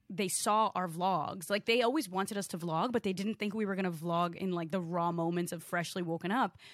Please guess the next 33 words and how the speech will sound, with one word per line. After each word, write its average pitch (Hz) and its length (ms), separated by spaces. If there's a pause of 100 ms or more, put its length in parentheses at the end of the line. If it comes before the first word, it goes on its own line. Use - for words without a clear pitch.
(360)
But 190 400
we 214 180
actually 208 360
all 214 100
became 220 320
friends, 214 460
and 202 180
I 196 240
would 196 320
take 190 240
the 208 100
camera, 190 680 (220)
or 190 160
then 196 180 (100)
all 196 200
of 175 80
us 165 100
started 180 260
taking 175 220
the 160 60
camera 190 320
and, 160 100
like, 175 100
just 180 220
vlogging 175 420
these 170 220
real 180 380
moments 185 420
of 170 100
us 165 160
in 180 140
bed 175 260
and 175 200